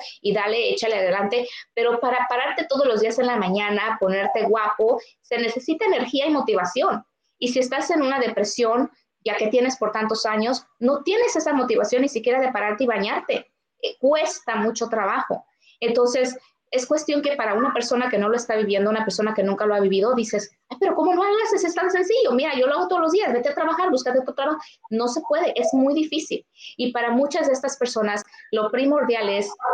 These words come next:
uno, obviamente, si ya te decidiste, y, y que no piensen el quedarte con esa persona es por el beneficio de tus hijos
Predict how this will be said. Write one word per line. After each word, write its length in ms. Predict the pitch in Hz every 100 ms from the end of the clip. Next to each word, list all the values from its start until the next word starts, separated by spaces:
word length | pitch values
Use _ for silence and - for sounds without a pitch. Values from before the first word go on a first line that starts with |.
| 494 453 - - _ _ _ -
uno, 320 | 285 294 262
obviamente, 560 | 247 254 240 233 220 214
si 160 | 220
ya 180 | 208 233
te 100 | 285
decidiste, 800 | 262 254 202 226 - 196 240 - - _ _ - - _ _ -
y, 120 | 262 285
y 120 | -
que 100 | 277
no 260 | 302 392
piensen 680 | - 247 262 277 214 180 180 - - -
el 160 | 233
quedarte 500 | 226 214 240 240 262
con 140 | 233 214
esa 180 | 226 233
persona 520 | 190 - 240 240 226
es 100 | 214
por 140 | - 220
el 120 | 196
beneficio 520 | 170 180 240 240 240
de 100 | 196
tus 220 | - -
hijos 480 | 254 247 220 208